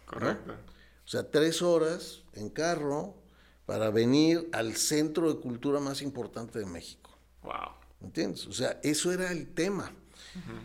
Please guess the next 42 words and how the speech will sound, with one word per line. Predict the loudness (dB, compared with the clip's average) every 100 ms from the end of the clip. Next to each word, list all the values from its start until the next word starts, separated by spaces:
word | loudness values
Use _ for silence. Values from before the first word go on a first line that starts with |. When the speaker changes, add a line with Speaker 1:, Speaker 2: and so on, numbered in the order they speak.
| -6
Speaker 1:
El | 2
tema | 4 4 4
es | 2 0
la | -2 0
transformación | -2 -2 -2 0 0 0 0 -2 -2 0
de | 0
Morelia | 0 2 2 0 -2 -4 -8 -20 -14
en | 0 2 2 -2
el | -6 -4
corazón | -4 -4 -4 -6
cultural | -4 -4 -2 -2 -2 -4
de |
México. | -4 -6 -8 -16 -20 -20 _ _ _ -2
Speaker 2:
Y | 4
ahora | 6 6
si | 4 2
lo | 0
ponemos, | 0 0 0 0 -2 -6 -4
yo | -2
creo | -2 0
que | 2 2 0
en | -2 -4
el, | -4 -4 -8
en | -8 -2
el | -2
estado | 2 4 6
de | 4 2
California, | -2 -2 -4 0 0 0 -4 0 4 6 4 -2 -6
<laughs> | -10 -12 -14 -14 -12
y | 0 2 4 2
ponemos | 0 2 2 2
como | 0 0
un |
cierto | 2 2 2 2 0
imán | 2 2 2 -2 -8
en | -6 -4
el | -4 -2
que | -4
jale | 2 2 2 0 0
a | 0
los | 0 0
michoacanos, | -2 -6 -4 -2 -2 2 0 0 -2 2 2